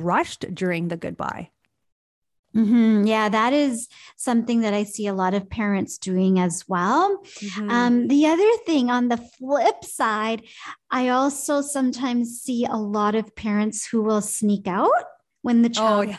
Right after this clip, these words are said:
Speaker 2: isn't looking, right?
Speaker 1: Yeah, yeah.
Speaker 2: Because you have this temptation, "Oh, he's doing really well. He's occupied in this. He's not paying attention to me. I'm just gonna sneak out."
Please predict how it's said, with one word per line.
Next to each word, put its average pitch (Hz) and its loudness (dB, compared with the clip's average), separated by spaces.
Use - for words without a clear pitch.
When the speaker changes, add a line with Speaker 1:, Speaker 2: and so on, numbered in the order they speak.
Speaker 2:
isn't 196 -8
looking, 185 -4
right? 262 0
Speaker 1:
Yeah, 175 -8
yeah. 170 -6
Speaker 2:
Because 254 4
you 262 6
have 294 4
this 349 0
temptation, 240 -4
"Oh, 339 0
he's 285 2
doing 285 2
really 277 2
well. 262 2
He's 262 0
occupied 285 -2
in 285 4
this. 277 2
He's 254 0
not 269 2
paying 277 4
attention 262 0
to 262 -2
me. 269 4
I'm 233 4
just 240 0
gonna 208 -4
sneak 190 -4
out." 175 -6